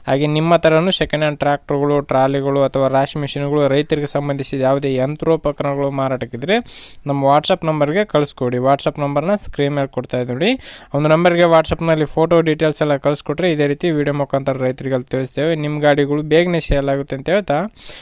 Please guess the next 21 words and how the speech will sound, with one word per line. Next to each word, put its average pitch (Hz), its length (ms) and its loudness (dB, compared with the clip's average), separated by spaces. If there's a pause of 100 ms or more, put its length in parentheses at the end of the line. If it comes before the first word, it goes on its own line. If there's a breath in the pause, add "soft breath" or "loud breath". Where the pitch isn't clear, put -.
(180 loud breath)
ಇನ್ನು 143 120 -4
ಲೇಟ್ 175 260 4
ಮಾಡದೇನೆ 175 320 4
ಒಂದು 175 240 4
ಟ್ರ್ಯಾಕ್ಟರ್ 151 380 2
ಬಗ್ಗೆ 143 260 4
ಮಾಹಿತಿ 131 500 2
ಬರೋಣ. 131 240 0 (640 loud breath)
ಒಂದು 226 120 4
ಟ್ರ್ಯಾಕ್ಟರ್ 220 420 2
ಬಂದು 226 260 4
ಸೋನಾಲಿಕಾ 196 600 4
ಡಿ 175 220 4
ಐ 185 200 6
ತರ್ಟಿ 160 420 4
ಅನ್ನೋ 156 180 4
ಒಂದು 190 160 0
ಸೆಕೆಂಡ್ 151 400 0
ಹ್ಯಾಂಡ್ 143 160 0
ಗಾ-, 131 420 4
ಮಾಡಿ 123 380 0